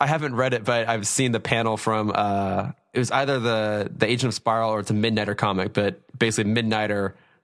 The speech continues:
recognizes Robin,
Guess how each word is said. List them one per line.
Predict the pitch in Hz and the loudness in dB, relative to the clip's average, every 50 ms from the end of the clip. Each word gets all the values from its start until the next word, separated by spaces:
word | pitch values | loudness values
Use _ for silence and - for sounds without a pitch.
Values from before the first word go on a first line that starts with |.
| _ _ | _ _
recognizes | - 104 113 131 139 127 139 131 117 113 107 107 107 101 98 110 98 95 95 98 - - - - _ _ _ _ _ _ - | -2 0 0 0 0 0 0 0 0 0 0 0 0 0 0 0 0 0 0 0 -2 -2 -4 -8 _ _ _ _ _ _ -2
Robin, | 113 117 113 107 95 95 95 90 95 | 0 2 2 2 0 -2 -4 -4 -4